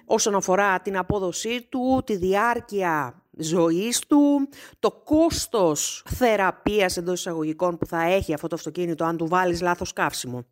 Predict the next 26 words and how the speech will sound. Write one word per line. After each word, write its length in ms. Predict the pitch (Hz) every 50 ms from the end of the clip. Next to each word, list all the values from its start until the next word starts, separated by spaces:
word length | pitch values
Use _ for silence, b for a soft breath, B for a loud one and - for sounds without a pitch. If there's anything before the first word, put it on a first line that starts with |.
| _
Έτσι 220 | - 330 - - 320
λίγο 160 | 302 277 311
χοντρικά 440 | - 302 208 190 190 - - 311 320
μπορείτε 220 | 262 247 254 269
να 80 | 269 269
φανταστείτε 540 | - 233 180 180 180 - 269 277 - 320 311 311 B B B B B B B _
και 260 | - 233 208 208 196 175 - - - -
το 120 | - 202 180
παράδειγμα 640 | - 185 180 190 202 240 269 294 285 285 285 294 294
όταν 180 | 285 285 254
μιλάμε 300 | 233 220 233 254 254 247
για 180 | 233 220 208 196
την 420 | - - 190 180 170 165 160 -
διατροφή, 560 | 156 185 185 160 - 160 156 - - 226 208
παύλα 380 | - - 196 196 196 190 180 160
θρέψη, 640 | - - - 185 170 180 196 - - - - 330 339 453 539 - b b b b b b b b _
και 100 | - 440
το 100 | 427 320
ανθρώπινο 400 | 262 240 277 311 - 294 269 254
σώμα. 380 | - 175 139 120 - - - -
Το 80 | -
σημαντικό 400 | 320 320 330 349 330 294 302 - 508 508
όμως 200 | 508 494 - -
είναι 360 | 349 339 311 269 262 277 311 370 -
ότι 220 | 285 302 - 285
τελευταία 580 | - 262 240 233 226 - - 359 370 392 370